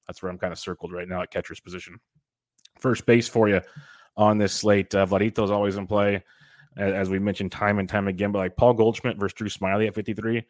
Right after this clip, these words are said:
quite intriguing if you wanna fade Drew Smyly. Smyly was one that kinda checked the boxes as a potential, uh,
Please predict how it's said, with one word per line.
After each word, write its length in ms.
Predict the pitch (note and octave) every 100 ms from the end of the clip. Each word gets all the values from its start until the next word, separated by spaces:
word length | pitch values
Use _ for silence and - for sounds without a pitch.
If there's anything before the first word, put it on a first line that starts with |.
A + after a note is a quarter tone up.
| _ _ _ _
quite 220 | - A2
intriguing 420 | G2+ F#2+ G#2 G2+ G#2
if 80 |
you 60 | G2+
wanna 140 | F#2+
fade 260 | F2+ G2+ G2
Drew 140 | F#2
Smyly. 320 | F2 G2+ G2+ A2
Smyly 340 | - A2+ B2+
was 80 | A#2+
one 100 | B2
that 100 | G#2
kinda 140 | A2
checked 260 | F#2 A2+ -
the 60 |
boxes 400 | F2 F#2+ G2+ -
as 80 | G2+
a 60 | F#2+
potential, 640 | E2+ - G2 F#2 F#2 F#2 _ _ _ _ -
uh, 100 | F2+